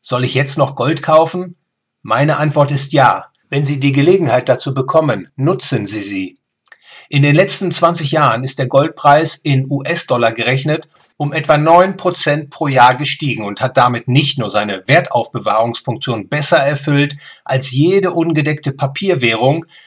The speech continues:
sondern das Gold hat auch in realer, das heißt inflationsbereinigter Rechnung an Kaufkraft gewonnen. Es gibt gute Gründe, warum das Gold auch künftig für Anleger attraktiv bleibt.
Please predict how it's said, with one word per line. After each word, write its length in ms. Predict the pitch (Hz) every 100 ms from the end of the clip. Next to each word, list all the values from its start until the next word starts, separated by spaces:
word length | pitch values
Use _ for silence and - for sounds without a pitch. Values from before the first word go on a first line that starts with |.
| _
sondern 300 | - 165 160
das 180 | 151 -
Gold 300 | 156 185 165
hat 180 | 156 120
auch 160 | -
in 120 | 160
realer, 640 | 139 160 - 170 175 127 107
das 200 | 110 -
heißt 360 | 131 139 -
inflationsbereinigter 1300 | 156 143 139 127 170 185 175 123 107 117 120 - 117
Rechnung 440 | 113 - 139 135 139
an 160 | 147
Kaufkraft 560 | 139 113 - 131 131 -
gewonnen. 500 | 143 165 113 92 - _ - - - - -
Es 180 | 151 139
gibt 220 | 180 -
gute 320 | 196 202 180
Gründe, 440 | 143 151 170 156
warum 240 | 147 139 156
das 220 | 139 -
Gold 320 | 143 160 -
auch 140 | 160 -
künftig 540 | 196 190 - 117 -
für 180 | 131 147
Anleger 480 | 156 151 156 151 143
attraktiv 560 | - 147 - 135 -
bleibt. 420 | 104 - - -